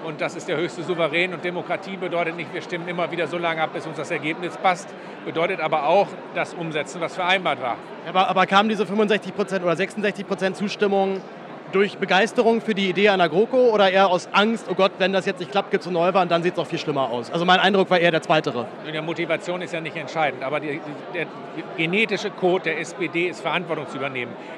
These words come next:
Speaker 1: Ich kann mich nicht mehr hinstellen. Also wir haben ja zum Beispiel bei mir im Wahlkreis die Situation, dass massiv Häuser entmietet werden. Das ist im Augenblick nach dem Mietrecht möglich. So, und wir werden das innerhalb der nächsten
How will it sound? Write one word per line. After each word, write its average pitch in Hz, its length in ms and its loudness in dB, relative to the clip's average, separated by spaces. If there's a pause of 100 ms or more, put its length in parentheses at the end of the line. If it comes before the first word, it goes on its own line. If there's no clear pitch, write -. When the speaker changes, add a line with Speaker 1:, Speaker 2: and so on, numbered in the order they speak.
Speaker 1:
Ich 185 180 -6
kann 202 160 -2
mich 180 180 -6
nicht 202 320 -6
mehr 180 140 0
hinstellen. 160 640 -6
Also 147 160 -6
wir 160 100 -2
haben 180 120 -2
ja 160 60 -8
zum 175 140 -10
Beispiel 170 260 -4
bei 156 140 -4
mir 180 220 -4
im 160 100 -10
Wahlkreis 175 460 0
die 160 80 -10
Situation, 170 760 -4 (360)
dass 156 260 -2
massiv 180 520 -6
Häuser 175 320 0
entmietet 160 540 -6
werden. 120 240 -4
Das 165 220 -4
ist 165 200 -6
im 156 140 -8
Augenblick 165 400 0
nach 156 120 -6
dem 156 160 -8
Mietrecht 160 500 -8
möglich. 143 320 -6 (500)
So, 165 100 -2
und 139 180 -6
wir 147 180 -8
werden 175 300 0
das 180 160 -6
innerhalb 170 340 -4
der 160 100 -6
nächsten 170 380 -6